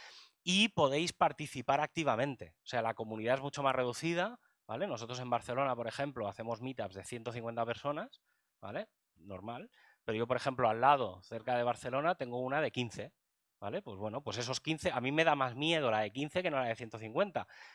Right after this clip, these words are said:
pero claro, esa de quince mola porque te va dando, em, una visión y la gente te pide más cosas. La de ciento cincuenta es mucho más complicado,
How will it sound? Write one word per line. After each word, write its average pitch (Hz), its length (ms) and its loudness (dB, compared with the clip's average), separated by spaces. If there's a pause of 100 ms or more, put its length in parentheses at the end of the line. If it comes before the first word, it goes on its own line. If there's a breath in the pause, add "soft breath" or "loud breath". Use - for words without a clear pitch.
(240 loud breath)
pero 120 180 2
claro, 147 240 8
esa 151 220 2
de 151 100 2
quince 180 540 0
mola 160 420 6
porque 139 240 0
te 120 100 0
va 131 120 4
dando, 156 560 4
em, 110 800 -4 (340 soft breath)
una 160 220 8
visión 175 500 4
y 175 60 0
la 131 80 4
gente 151 280 0
te 156 120 0
pide 147 240 2
más 123 180 0
cosas. 113 300 -4
La 117 100 4
de 113 80 4
ciento 143 240 -4
cincuenta 147 400 -2
es 151 60 -4
mucho 156 200 -6
más 123 140 -4
complicado, 95 500 -12